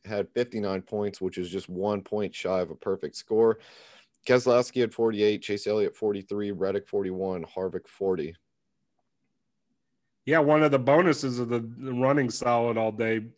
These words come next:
Speaker 2: uh, Ky-, uh, Kyle Larson finishes with thirty-seven points despite a nineteenth place finish. So, uh, rewards, uh, racing strong throughout the day. Um,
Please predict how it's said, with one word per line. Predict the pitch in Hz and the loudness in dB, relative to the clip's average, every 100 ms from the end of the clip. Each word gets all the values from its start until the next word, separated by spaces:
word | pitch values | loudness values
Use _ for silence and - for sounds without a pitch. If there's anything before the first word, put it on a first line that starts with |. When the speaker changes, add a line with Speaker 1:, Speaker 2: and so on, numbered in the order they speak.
| - - - _ _ 117 | -20 -20 -20 _ _ -8
Speaker 2:
uh, | 117 - | -6 0
Ky-, | 147 | 2
uh, | 139 123 120 117 | 2 2 2 2
Kyle | 127 135 | 4 4
Larson | 123 131 131 127 110 | 6 4 4 -2 -2
finishes | 123 117 113 117 107 | 0 0 -2 -4 -2
with | 107 - | -2 -2
thirty-seven | 123 117 110 120 110 107 | -2 -2 0 -2 -2 -4
points | 117 117 110 | -4 -4 -6
despite | 107 - 113 107 | -12 -10 -6 -4
a | 104 | -4
nineteenth | 104 104 104 107 101 | -6 -8 -8 -12 -12
place | - 98 98 | -12 -14 -14
finish. | _ 107 101 - - | _ -10 -10 -14 -14
So, | 95 - _ - _ _ _ | -16 -18 _ -20 _ _ _
uh, | 113 113 | -2 0
rewards, | 110 117 127 139 135 123 123 | 0 0 2 4 2 0 -2
uh, | 120 117 | 0 0
racing | 123 123 - 123 117 | 0 -2 -4 -6 -6
strong | - 123 120 123 117 | -6 -2 -2 -2 -4
throughout | 117 120 120 | -4 -4 -4
the | 123 | -6
day. | 117 120 120 117 113 _ _ _ _ _ _ _ _ - | -4 0 0 0 -4 _ _ _ _ _ _ _ _ -6
Um, | 110 110 110 110 120 | -2 0 0 -2 -6